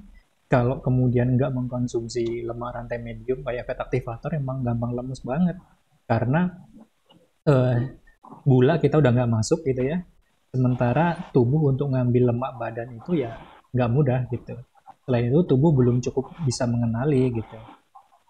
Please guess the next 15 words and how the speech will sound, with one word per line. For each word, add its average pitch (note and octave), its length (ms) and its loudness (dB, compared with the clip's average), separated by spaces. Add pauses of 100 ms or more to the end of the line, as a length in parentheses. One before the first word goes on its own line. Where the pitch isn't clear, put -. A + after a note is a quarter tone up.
(100)
Nah, - 120 -6
fat A#2+ 200 0
activator B2+ 480 0
itu C3 120 -2
kayak B2 340 -2
semacam A2+ 960 -4
pemantiknya A#2+ 760 -2
biar A#2 320 -2
tubuh A#2 240 -4
lebih A2 240 -8
cepat - 320 -12
mengenali A2+ 320 -4
lemak A2 320 -12
badan. G#2 320 -14 (3500)
Tapi - 160 0